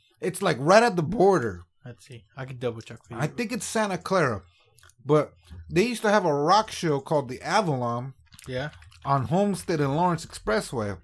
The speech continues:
Speaker 2: Mm-hmm.
Speaker 1: which was formerly known as Bullwinkle's, you know?
Speaker 2: Yeah, it's the San Jose. It's,
Speaker 1: It's
Speaker 2: it's
Speaker 1: still, oh, so it's San Jose, but
Speaker 2: a-, according to the internet, uh, if Ha-, Harry Hoffbrau's, uh, address is in San Jose,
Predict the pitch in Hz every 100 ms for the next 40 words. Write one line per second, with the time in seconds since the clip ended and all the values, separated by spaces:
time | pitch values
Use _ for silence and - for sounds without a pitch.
0 | - - - 170 160 127 127 147 156 160
1 | 131 - 208 269 247 175 151 147 151 135
2 | 120 - - - - 120 104 107 220 190
3 | 123 104 107 113 - - - - - -
4 | - 123 135 170 165 - _ _ _ -
5 | 262 262 165 - 175 165 202 190 180 170
6 | 110 135 - 165 170 190 160 165 208 185
7 | 202 196 190 170 160 170 - - 190 202
8 | 175 - 254 220 180 - 165 156 127 120
9 | 123 - 131 120 120 _ _ _ 165 151
10 | 208 220 247 320 240 233 233 226 202 165
11 | - - 151 139 127 117 110 - _ _
12 | _ _ _ _ _ _ _ - 143 151
13 | 165 147 127 127 147 131 117 117 110